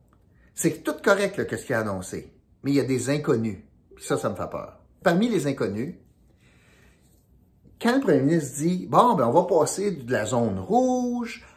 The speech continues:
à la zone, zone orange, à la verte », il dit toujours « pour la majorité des régions ». OK ? Encore, il se donne la possibilité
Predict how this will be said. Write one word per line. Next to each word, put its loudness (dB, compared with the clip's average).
à -4
la -2
zone, -6
zone -4
orange, 0
à -6
la -8
verte », 0
il 0
dit -4
toujours « 2
pour 4
la 8
majorité 2
des 4
régions ». -2
OK ? -2
Encore, 2
il 4
se 0
donne 4
la -2
possibilité -6